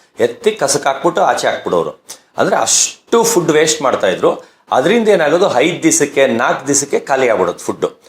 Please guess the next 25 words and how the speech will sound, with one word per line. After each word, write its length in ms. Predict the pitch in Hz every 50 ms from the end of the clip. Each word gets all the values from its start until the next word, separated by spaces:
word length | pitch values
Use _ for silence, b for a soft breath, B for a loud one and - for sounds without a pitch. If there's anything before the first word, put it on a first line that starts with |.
| b b b b b -
ನಾವ್ 220 | 123 160 165 139
ಎಷ್ಟು 280 | 139 147 143 - - 190
ಬೇಡ್ಕೊಂಡ್ರು 600 | 160 190 185 180 180 175 175 170 220 233 - -
ಅವ್ರು 260 | - 131 135 131 123
ಮಾತು 500 | 101 95 95 101 120 165 - - 190 180
ಆಡಲ್ಲ. 240 | 147 123 113 107 95
"Bigg 240 | 87 98 95 -
Boss, 440 | 104 113 117 120 - - - - 113
Bigg 180 | 92 101 92 104
Boss, 240 | 117 120 117 - -
ಪ್ಲೀಸ್ 280 | - 104 110 120 117 -
ಸರ್, 420 | - 110 104 110 110 104 98 98 98
ಏನೂ 180 | 107 123 127
ಇಲ್ಲ, 300 | 120 107 107 104 98 95
ಕಳ್ಸಿ, 380 | - 101 107 113 - - 120 104
ಕಳ್ಸಿ" 420 | 87 - 107 113 - - - 127
ಅಂದ್ರು 180 | 113 110 131 196
ಕಳ್ಸಲ್ಲ. 380 | - 123 113 107 - 113 95 92
ಯಾಕಂದ್ರೆ 380 | 98 113 - 156 156 170 196
ಅದು 160 | 196 175 151
ನೀವು 260 | 147 131 135 156 180 175
ಮಾಡ್ಕೊಂಡಿರೋ 460 | 156 143 131 - 147 139 127 135 147 -
ಕರ್ಮ 300 | - 104 95 98 95 87
ಅಂತ. 180 | 82 80 - -
ಅಂದ್ರೆ 580 | - - 113 143 190 - - - - _ _